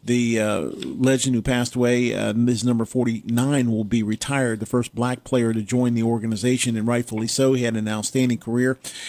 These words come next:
And now the report is there more and more pressure on Dan Snyder to change the name. I've gone on record here.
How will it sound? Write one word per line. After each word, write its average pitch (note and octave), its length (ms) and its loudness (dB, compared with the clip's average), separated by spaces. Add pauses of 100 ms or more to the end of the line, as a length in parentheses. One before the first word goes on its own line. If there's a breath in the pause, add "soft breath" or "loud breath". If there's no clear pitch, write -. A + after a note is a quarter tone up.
(120)
And C3+ 240 2
now D#3+ 520 2
the C3+ 60 0
report C3+ 460 2
is C#3 360 0
there B2 180 2
more B2+ 320 2
and D3+ 100 2
more D3 160 4
pressure D#3+ 420 0
on B2+ 120 2
Dan C3 260 2
Snyder B2+ 340 0
to A2+ 60 -8
change C3+ 220 2
the B2 60 -2
name. A#2+ 260 2
I've C3 180 0
gone B2 160 2
on A2+ 140 2
record A#2+ 320 0
here. C3+ 240 2